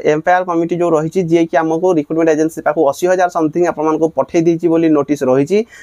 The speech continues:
ତ ନିହାତି ଭାବରେ ଆପଣଙ୍କର ପଞ୍ଚଷଠି ହଜାର ପଦବୀ ଦୁଇ ବର୍ଷ ଭିତରେ ଆପଣ ଦେଖିବା ପାଇଁ ପାଇବେ।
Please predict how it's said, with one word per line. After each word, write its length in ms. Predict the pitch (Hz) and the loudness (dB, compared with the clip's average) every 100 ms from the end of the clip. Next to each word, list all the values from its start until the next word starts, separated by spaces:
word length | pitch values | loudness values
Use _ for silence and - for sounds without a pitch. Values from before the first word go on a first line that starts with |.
| _ | _
ତ 60 | 156 | 0
ନିହାତି 360 | 139 139 160 202 | 0 0 0 0
ଭାବରେ 200 | 190 196 | 2 0
ଆପଣଙ୍କର 380 | 185 175 180 180 | -2 -2 -2 0
ପଞ୍ଚଷଠି 280 | 160 156 165 | 0 0 -4
ହଜାର 220 | 175 170 165 | 0 -2 0
ପଦବୀ 280 | 151 160 175 | 0 2 2
ଦୁଇ 160 | 156 151 | 2 0
ବର୍ଷ 120 | 151 | 0
ଭିତରେ 220 | 156 156 151 | -4 0 -2
ଆପଣ 160 | 147 151 | -2 -2
ଦେଖିବା 220 | 139 147 | -2 -4
ପାଇଁ 160 | 151 151 | -4 -2
ପାଇବେ। 260 | 135 135 | 0 0